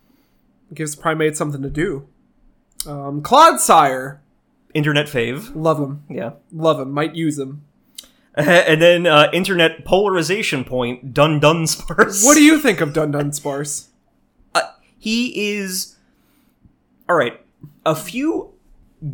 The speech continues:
Speaker 2: before we started, way before we started doing Pokemon Topaz and Lapis, before Sword and Shield came
Speaker 1: Mm-hmm.
Speaker 2: out, I made a fake Dunsparce Evo
Speaker 1: Yep.
Speaker 2: called Dunsmog,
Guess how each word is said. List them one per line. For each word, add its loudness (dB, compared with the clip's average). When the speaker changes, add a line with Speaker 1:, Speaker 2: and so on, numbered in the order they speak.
Speaker 2:
before 0
we -8
started, -2
way 0
before -4
we -8
started -2
doing -4
Pokemon -6
Topaz -6
and -12
Lapis, -10
before -6
Sword -6
and -8
Shield -6
came -6
Speaker 1:
Mm-hmm. -4
Speaker 2:
out, -8
I 0
made 0
a 0
fake -6
Dunsparce -6
Evo -6
Speaker 1:
Yep. -10
Speaker 2:
called -12
Dunsmog, -4